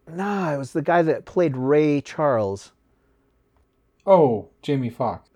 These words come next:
Speaker 2: Jamie Foxx. Am, am I remembering that wrong?
Speaker 1: No, I think you're right on that.
Speaker 2: Anyway, he had written this, this film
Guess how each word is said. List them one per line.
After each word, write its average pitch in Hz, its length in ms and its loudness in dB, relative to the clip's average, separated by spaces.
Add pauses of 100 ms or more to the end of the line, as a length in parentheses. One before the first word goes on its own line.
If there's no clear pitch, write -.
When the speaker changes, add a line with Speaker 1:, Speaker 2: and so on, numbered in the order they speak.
(100)
Speaker 2:
Jamie 160 300 4
Foxx. 110 480 -2 (440)
Am, 147 120 0
am 143 180 0
I 151 60 4
remembering 175 560 2
that 196 160 0
wrong? 208 280 -2 (360)
Speaker 1:
No, 151 120 0
I 170 120 2
think 180 220 -4
you're 143 100 2
right 131 260 -2 (220)
on 120 120 -10
that. 123 200 -10 (320)
Speaker 2:
Anyway, 214 360 6
he 214 220 2
had 202 160 4
written 190 280 6
this, - 320 -2
this 165 280 -4
film 185 520 2